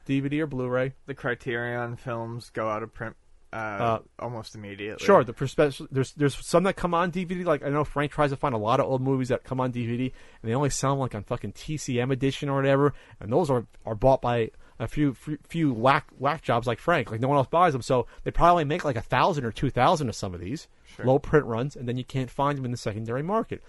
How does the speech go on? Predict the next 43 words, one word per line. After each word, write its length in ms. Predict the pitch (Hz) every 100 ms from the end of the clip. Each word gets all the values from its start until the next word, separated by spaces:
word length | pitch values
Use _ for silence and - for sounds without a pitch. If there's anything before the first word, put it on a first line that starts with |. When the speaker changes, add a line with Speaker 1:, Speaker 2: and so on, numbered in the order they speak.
| - -
Speaker 1:
until 240 | 117 123
they 120 | 131
die 260 | 127 135 175
out 280 | 220 - _ - _ _
and 80 | -
then 80 | 98
come 160 | - 117
back 180 | 135
up. 220 | 208 185 - _ _ - _ _ -
Just 180 | 98 _ -
reasonable. 400 | 113 196 101 73
Who 100 | 107
watches 280 | 113 120 -
T 140 | 127
C 160 | - 156
M 60 |
besides 360 | 90 - 90 - -
Frank 280 | - 98 95
and 80 | 98
me 80 | 151
sometimes? 440 | - - 73 - - - - - -
But 80 | -
anyway, 220 | 196 143 -
so 140 | - 220
the 80 | 233
point 200 | 339 277
is 80 |
he 80 | 269
wants 360 | 311 277 262 - - -
one 680 | - 214 254 254 240 262 285
million 760 | 320 349 359 330 262 220 214 220
dollars. 720 | 247 269 262 170 110 - 151
Speaker 2:
Which 280 | 156 147 - _
averages 560 | - 156 151 143 139 131
out 140 | 139
Speaker 1:
Or 60 | 190
Speaker 2:
to 40 |
Speaker 1:
best 180 | 185 156
offer. 200 | 113 -
Speaker 2:
fifty-eight 640 | - - 139 - 127 113 -
dollars 420 | 113 110 104 104
a 40 | 101
movie. 420 | 92 64 60